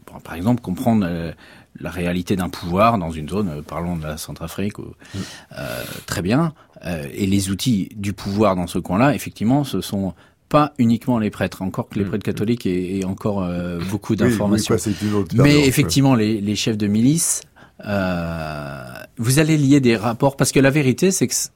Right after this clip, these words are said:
Speaker 1: ça reste des hommes. Alors, en l'occurrence, c'est essentiellement des hommes.
Speaker 2: Mm.
Speaker 1: Euh, et quand, euh, vous rentrez dans une forme d'intimité, au départ, ils sont pas nés chefs de milice sanguinaires.
Speaker 2: Ouais. Ouais.
Speaker 1: Euh, et quand on aussi, ils, eux aussi jouent un rôle,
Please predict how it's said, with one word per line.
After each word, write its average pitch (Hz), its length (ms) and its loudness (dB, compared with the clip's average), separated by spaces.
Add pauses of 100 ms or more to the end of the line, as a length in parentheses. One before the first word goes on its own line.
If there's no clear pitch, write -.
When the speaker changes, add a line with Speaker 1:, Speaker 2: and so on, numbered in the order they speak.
Speaker 1:
ça - 200 -2
reste 120 180 0
des 107 200 2
hommes. 98 200 2 (100)
Alors, 82 140 -8
en 87 40 -4
l'occurrence, 104 340 -4
c'est 92 60 -2
essentiellement 98 440 -4
des 87 140 -6
hommes. 69 160 -10 (140)
Speaker 2:
Mm. 87 40 -8 (320)
Speaker 1:
Euh, 82 160 -4 (160)
et 101 460 0 (100)
quand, 123 400 4
euh, 104 120 0
vous 101 180 -2
rentrez 117 300 2
dans 107 120 4
une 104 180 2
forme 135 300 2
d'intimité, 117 680 2 (320)
au 139 80 6
départ, 143 520 4
ils 131 80 2
sont 117 200 0
pas 131 160 4
nés 165 160 2
chefs 127 220 2
de 120 80 4
milice 135 260 4
sanguinaires. 117 680 2 (180)
Speaker 2:
Ouais. 92 60 -4
Ouais. 90 120 -2 (360)
Speaker 1:
Euh, 101 260 0 (100)
et 107 80 -4
quand 123 260 0
on 110 240 2
aussi, 123 260 0 (180)
ils, 101 400 -4 (220)
eux 165 60 8
aussi 175 360 6
jouent 123 220 2
un 107 80 2
rôle, 101 360 2